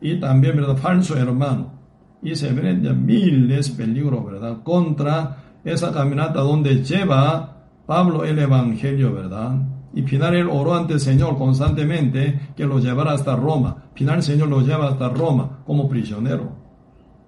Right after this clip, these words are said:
Pero Pablo está contento por poder predicar en Roma dos años,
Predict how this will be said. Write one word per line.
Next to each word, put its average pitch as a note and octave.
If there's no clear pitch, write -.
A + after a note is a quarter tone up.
Pero G#3
Pablo F3+
está D3+
contento C3
por C#3
poder C3+
predicar B2+
en C3
Roma D#3
dos C3+
años, C#3+